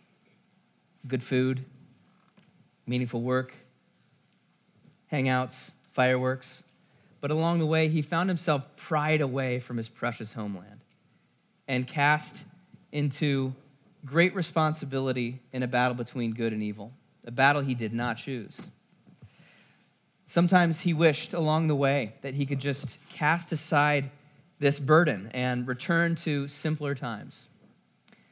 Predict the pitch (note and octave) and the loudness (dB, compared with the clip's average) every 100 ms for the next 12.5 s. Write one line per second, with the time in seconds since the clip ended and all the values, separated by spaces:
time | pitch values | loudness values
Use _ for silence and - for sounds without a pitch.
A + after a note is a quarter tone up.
0 | _ - D#3 G3+ G3 G3 F#3 D3+ B2 D3+ | _ -2 4 4 4 2 2 2 0 0
1 | C#3+ A#2+ D#3+ D#3+ D#3 C3+ B2+ D3 D3+ C#3+ | 0 -2 2 4 4 0 -2 -2 0 0
2 | B2 - - _ _ D3+ C#3 C3 C3+ D#3+ | -4 -8 -20 _ _ 2 2 2 2 2
3 | E3 D3 D3 C#3+ - - C#3+ B2 - - | 2 0 2 2 -2 -2 -2 -2 -8 -20
4 | _ _ _ D3 C3+ C3 A#2+ A#2 - _ | _ _ _ -4 -2 0 -2 -4 -12 _
5 | - C3+ B2+ B2+ B2+ B2 B2+ - - _ | -10 -6 2 2 2 -2 -8 -10 -18 _
6 | _ _ _ _ _ _ _ _ _ D3 | _ _ _ _ _ _ _ _ _ 0
7 | D3 D3 - D#3 D3+ E3 F#3 E3+ E3 D3+ | 0 -2 -4 0 4 4 4 2 2 2
8 | D3+ D#3 C#3+ C3+ C#3+ D3+ D3+ C#3 C3 E3 | 0 0 -2 -2 0 2 2 -2 -2 2
9 | F3 E3+ B2+ B2 C3 D3 D#3+ - E3+ D#3 | 4 4 2 0 -2 0 0 0 2 2
10 | C#3+ D#3 D#3 D3+ - D#3+ D#3+ C#3+ - - | 2 0 -2 -4 -2 0 2 0 -6 -16
11 | - - C#3 D3 C3+ - G3+ G#3 - - | -14 -10 -6 -6 -6 0 0 0 -2 0
12 | F#3 D3 - - | 0 0 -8 -16